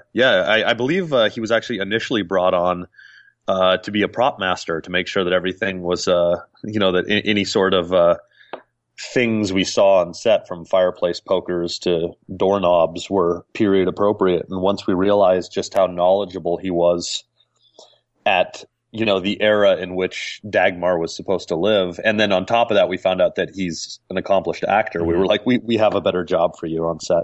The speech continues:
Speaker 2: And his flowing, his flowing beard is just
Speaker 1: Yeah,
Speaker 2: Right.
Speaker 1: <laughs> yeah.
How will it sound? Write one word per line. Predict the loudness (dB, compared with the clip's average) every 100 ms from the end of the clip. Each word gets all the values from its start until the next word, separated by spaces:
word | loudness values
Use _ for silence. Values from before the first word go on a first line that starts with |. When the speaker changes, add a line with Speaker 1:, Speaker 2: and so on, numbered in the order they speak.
| -2
Speaker 2:
And | -4 0
his | 0 2
flowing, | 4 4 2 -2
his | -4 -4
flowing | 0 2 2 0 -2
beard | 0 0 -4
is | -10
just | -8 -8 -10 -18 -20 _ _ _ _ _ _
Speaker 1:
Yeah, | 0 4 4 4
Speaker 2:
Right. | 2 0 2
Speaker 1:
<laughs> |
yeah. | 4 4